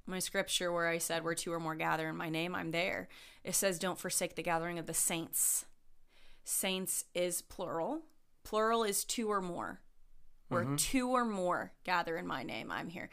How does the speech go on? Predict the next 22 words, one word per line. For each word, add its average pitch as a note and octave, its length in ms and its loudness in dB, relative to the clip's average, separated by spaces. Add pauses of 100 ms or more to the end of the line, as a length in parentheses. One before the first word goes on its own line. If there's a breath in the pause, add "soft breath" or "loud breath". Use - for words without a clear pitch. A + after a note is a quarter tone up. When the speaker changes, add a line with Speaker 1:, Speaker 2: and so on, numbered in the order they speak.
(240 loud breath)
Speaker 1:
In G3+ 120 0
this E4+ 200 6
household, G#3 400 0
we F3+ 100 0
have E3+ 100 0
four F3 260 -4
people - 360 -6
here. - 300 -8 (280)
Me, D4 240 2
Aubrey, A#3 340 6
Jacob, G3 480 0
and F3+ 160 -6
Gray. A2 360 -6 (180)
Speaker 2:
Mm-hmm. G#2+ 240 -6 (1040 soft breath)
Speaker 1:
We're G3+ 160 2
gathering G3 480 8
of E3 80 -2
the F3 60 -2
saints F#3 440 0 (160)
every F#3 420 6
single F3 580 2
day, F3 600 0